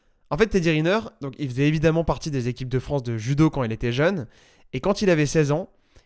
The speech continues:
il était supposé prendre un vol pour l'Autriche avec l'ensemble de l'équipe de France. Problème, il avait effectivement un billet qui était pour l'Autriche, sauf que c'était pas le même vol que toute son équipe.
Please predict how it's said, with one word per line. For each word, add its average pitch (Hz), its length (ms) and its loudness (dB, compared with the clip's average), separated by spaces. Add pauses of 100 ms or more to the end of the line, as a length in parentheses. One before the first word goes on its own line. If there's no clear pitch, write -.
(100)
il 139 140 -2
était 208 180 2
supposé 160 440 2
prendre 151 300 0
un 131 60 0
vol 151 380 2 (120)
pour 127 140 -2
l'Autriche 160 580 2
avec 123 240 -4
l'ensemble 175 400 2
de 151 80 -2
l'équipe 139 320 -2
de 143 80 2
France. - 380 -10 (400)
Problème, 170 500 4 (440)
il 147 140 0
avait 143 220 4
effectivement 170 560 2
un 143 60 0
billet 143 320 0
qui 131 160 -6
était 151 200 0
pour 131 180 -2
l'Autriche, 165 500 -4 (180)
sauf 180 220 -2
que - 120 -4
c'était 131 260 -4
pas 180 120 6
le 165 80 0
même 143 220 -2
vol 175 260 4
que 143 80 -6
toute 160 220 -8
son 160 120 0
équipe. 135 320 -6